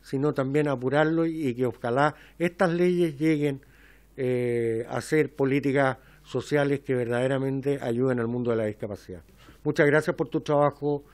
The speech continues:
y cuentas con toda mi admiración y colaboración.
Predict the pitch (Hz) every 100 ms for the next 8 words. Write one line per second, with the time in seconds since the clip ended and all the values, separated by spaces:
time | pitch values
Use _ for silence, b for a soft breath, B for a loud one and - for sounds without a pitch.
0 | b b - 131 147 143 135 135 - 143
1 | 139 139 139 131 - 147 139 123 127 120
2 | 107 -